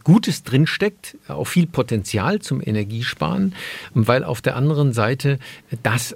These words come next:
auch ein Zukunftssektor ist. Also, ähm, das, ich finde, lieber beim Auto und lieber beim Verkehr und in diesen Sektoren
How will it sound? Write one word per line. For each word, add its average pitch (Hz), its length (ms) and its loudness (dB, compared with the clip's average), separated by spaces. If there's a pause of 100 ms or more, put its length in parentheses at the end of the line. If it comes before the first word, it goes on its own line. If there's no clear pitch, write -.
(120)
auch 123 440 -2
ein 123 160 0
Zukunftssektor 120 640 0
ist. - 220 -2
Also, 123 320 0 (320)
ähm, 117 320 4 (180)
das, 117 220 0 (240)
ich 123 140 2
finde, 147 380 6
lieber 156 420 2
beim 139 240 2
Auto 185 460 0
und 165 200 -2
lieber 160 280 0
beim 131 160 -2
Verkehr 156 440 -2
und 160 220 -2
in 139 240 -2
diesen 175 240 4
Sektoren 123 680 0